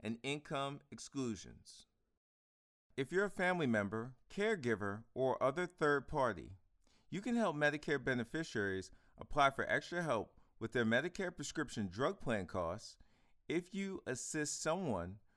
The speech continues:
with the application, you must answer the questions as if that person were completing the application. To find out if someone is eligible,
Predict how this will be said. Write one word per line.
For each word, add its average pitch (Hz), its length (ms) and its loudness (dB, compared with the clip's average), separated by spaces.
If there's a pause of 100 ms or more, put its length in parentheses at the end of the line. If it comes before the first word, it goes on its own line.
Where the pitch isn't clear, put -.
(220)
with 135 140 0
the 104 120 2
application, 123 760 0 (280)
you 139 120 -4
must 196 200 -4
answer 165 260 -2
the 131 120 -4
questions 120 600 -4
as 113 260 -2
if 139 180 -4
that 156 240 2
person 120 440 -2 (240)
were 110 100 -4
completing 113 720 -2 (180)
the - 160 0
application. 110 680 0 (580)
To - 80 -4
find 196 300 2
out 190 160 2
if 135 100 -2
someone 156 380 0
is 107 260 -4
eligible, 98 580 0